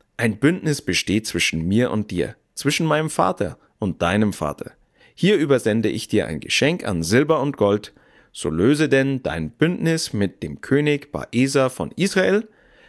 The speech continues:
damit er aus meinem Lande abziehe.“ Ben-Hadad schenkte der Aufforderung des Königs Asa Gehör, ließ seine Heerführer gegen die Städte Israels ziehen und eroberte Ijon, Dan,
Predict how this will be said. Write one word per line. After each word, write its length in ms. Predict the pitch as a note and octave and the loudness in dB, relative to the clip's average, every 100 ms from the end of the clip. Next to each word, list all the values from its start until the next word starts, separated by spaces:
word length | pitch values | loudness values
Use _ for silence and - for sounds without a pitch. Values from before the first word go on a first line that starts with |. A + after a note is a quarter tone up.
| _ - | _ -8
damit 360 | D#2 F#2+ D3 - | -2 0 0 2
er 360 | C3 C3+ - | 2 0 -4
aus 300 | - D2+ E2 | -6 -4 -2
meinem 340 | F#2 B2 F#3+ E3 | 2 2 2 2
Lande 380 | D3 D3+ C#3+ - | 0 2 0 -2
abziehe.“ 460 | - - - A#1+ - _ _ _ _ _ _ | -6 -6 -8 -8 -14 _ _ _ _ _ _
Ben-Hadad 640 | G#2 G2+ A#2+ G3+ B2 - - | 0 2 2 2 0 -2 -8
schenkte 440 | - A#2+ C3+ C#3+ B2+ | -2 0 2 2 0
der 180 | F#2+ | 0
Aufforderung 580 | G2+ A2 - A2 G2+ G2+ | 0 0 0 2 0 -2
des 160 | E2 - | -4 -4
Königs 380 | G#2 G2+ F2 - | -2 0 -2 -8
Asa 340 | F#2+ E2+ F2+ | -8 -4 -2
Gehör, 500 | E2+ E2+ A#2 G3 C#4 _ _ _ _ - | -4 0 2 2 0 _ _ _ _ -4
ließ 280 | C3+ G#3+ G#3+ | -2 0 0
seine 220 | E3+ E3+ | 0 0
Heerführer 640 | D3 A2+ A2 - A#2+ A2+ A2 | 2 2 0 0 0 2 0
gegen 420 | G#2+ F#2+ F2+ E2+ | -2 -4 -2 -2
die 120 | C#2 | -4
Städte 300 | - D#2+ - | -4 -6 -6
Israels 560 | E2 A#2 A#2 A#2 A#2+ - | -8 -4 0 0 0 -2
ziehen 360 | A2 G#2 A2+ _ _ _ - | -2 -2 -6 _ _ _ -2
und 260 | F#3 - - | -2 -2 -8
eroberte 720 | G#2+ - A2+ A2 G2+ G#2+ G#2 A2 _ _ | -6 -4 -2 0 0 0 0 -4 _ _
Ijon, 560 | D#3 F3 B2 D#2 C2 - _ _ _ _ - | -2 0 0 -2 -6 -16 _ _ _ _ 0
Dan, 460 | G2+ A2+ B2 C3 | 2 2 0 -4